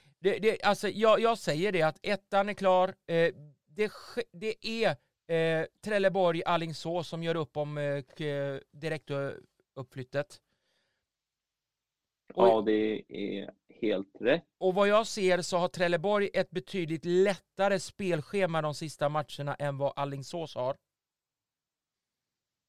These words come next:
Speaker 2: Ja,
Speaker 1: något,
Speaker 2: Ja, det
Speaker 1: de,
Speaker 2: då.
Speaker 1: de har väl något lättare. De har,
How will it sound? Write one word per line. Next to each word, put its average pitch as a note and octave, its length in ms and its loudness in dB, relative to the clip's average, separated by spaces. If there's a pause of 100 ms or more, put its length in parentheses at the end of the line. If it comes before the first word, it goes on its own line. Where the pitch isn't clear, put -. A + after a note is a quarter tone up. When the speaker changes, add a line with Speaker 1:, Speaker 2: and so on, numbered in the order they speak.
(380)
Speaker 2:
Ja, A#2 680 4 (440)
Speaker 1:
något, E3 440 -2
Speaker 2:
Ja, B2+ 160 0
det C3 180 0
Speaker 1:
de, - 140 -2
Speaker 2:
då. G2+ 260 -8
Speaker 1:
de F3 200 -2
har F3 240 0
väl E3+ 180 -4
något D#3+ 380 -6
lättare. D3 380 -2
De D#3+ 220 -6
har, D#3 300 0